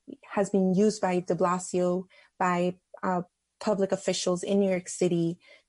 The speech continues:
to actually mean the same as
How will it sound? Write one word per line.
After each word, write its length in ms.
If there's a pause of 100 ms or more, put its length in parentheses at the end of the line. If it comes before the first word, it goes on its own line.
to 200
actually 400
mean 280
the 100
same 640
as 600